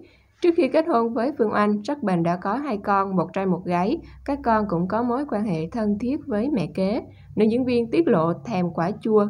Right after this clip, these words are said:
khiến dân tình xôn xao. Hôm mười hai tháng mười, nữ diễn viên Hương Vị Tình Thân chia sẻ hình ảnh thèm của chua, làm dấy lên nghi vấn đang mang bầu. Nhưng đến mới đây, phu nhân Sắc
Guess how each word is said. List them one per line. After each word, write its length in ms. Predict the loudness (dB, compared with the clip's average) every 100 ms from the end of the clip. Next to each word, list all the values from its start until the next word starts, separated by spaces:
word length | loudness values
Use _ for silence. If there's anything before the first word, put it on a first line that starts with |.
| 0
khiến 300 | -2 0 0
dân 200 | -2 -2
tình 220 | -4 -2
xôn 200 | -4 -4
xao. 300 | 0 0 0 -4 _ _ _
Hôm 220 | _ 4 6
mười 100 | 4
hai 200 | 4 2
tháng 200 | 2 4
mười, 220 | 6 6
nữ 120 | 4 4
diễn 200 | 2 2
viên 240 | 2 2
Hương 220 | 4 2 2
Vị 180 | 0 0
Tình 160 | 2 2
Thân 260 | 2 2
chia 140 | 2 2
sẻ 180 | 2 0
hình 140 | 0
ảnh 260 | 0 0 -2
thèm 280 | 0 -2 2
của 140 | 0 0
chua, 220 | 4 4 2 -12 _
làm 300 | 2 6 6
dấy 160 | 6
lên 220 | 4 4 4
nghi 100 | 4
vấn 320 | 2 0 0
đang 220 | 0 2
mang 200 | 0 2
bầu. 220 | 2 2 0 -12 0
Nhưng 380 | 4 6 4
đến 280 | 4 2 2
mới 100 | 2
đây, 300 | 4 4 4 2
phu 80 | 0
nhân 220 | 2 2
Sắc 180 | 0